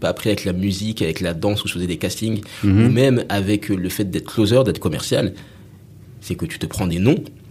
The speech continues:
Speaker 2: Mhm.
Speaker 1: tu te prends des rejets. Et pour moi, maintenant, ça fait partie du processus.
Speaker 2: Mhm.
Speaker 1: Je me dis que chaque nom me rapproche d'un oui.
Speaker 2: Mhm.
Speaker 1: Donc,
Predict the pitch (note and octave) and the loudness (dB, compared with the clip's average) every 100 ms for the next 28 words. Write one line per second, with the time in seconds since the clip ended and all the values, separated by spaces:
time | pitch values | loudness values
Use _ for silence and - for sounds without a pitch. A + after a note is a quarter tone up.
0 | - G2 F2 G2+ - A2+ F#2+ E2 F#2+ A#2 | 0 0 2 -2 -2 0 0 0 0 0
1 | B2 E2 A2 G2+ A2 G#2 F2 - G2 E2+ | 0 0 0 2 0 -2 -4 -6 -6 -8
2 | - - E3 D#3+ - - - G#2 G2 B2+ | -6 -6 -4 -4 -6 -8 -2 2 6 4
3 | C#3+ - G2 F#2+ A2+ G2 - - A2 G#2 | 2 -4 -6 -4 -6 -2 2 2 0 -2
4 | A#2 F#2+ F2 - F#2+ G2 A#2 B2+ - - | -2 -2 -2 -4 -2 0 0 -4 -12 -10
5 | - F#2+ E2+ E2+ E2+ E2+ E2+ E2 E2 B2 | -2 0 0 -2 -2 -2 -4 -4 2 4
6 | C#3+ - | 4 2